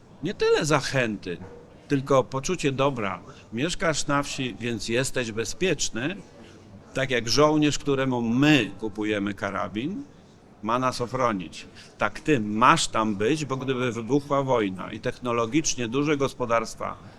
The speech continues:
nie wydolą w zabezpieczeniu żywności, to przez jakiś czas właśnie te małe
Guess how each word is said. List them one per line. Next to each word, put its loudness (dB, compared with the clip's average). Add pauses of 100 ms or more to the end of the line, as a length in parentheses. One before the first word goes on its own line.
(140)
nie 6
wydolą 4
w -6
zabezpieczeniu -2
żywności, -4
to -4
przez -2
jakiś -2
czas 0 (280)
właśnie -2
te 0
małe 2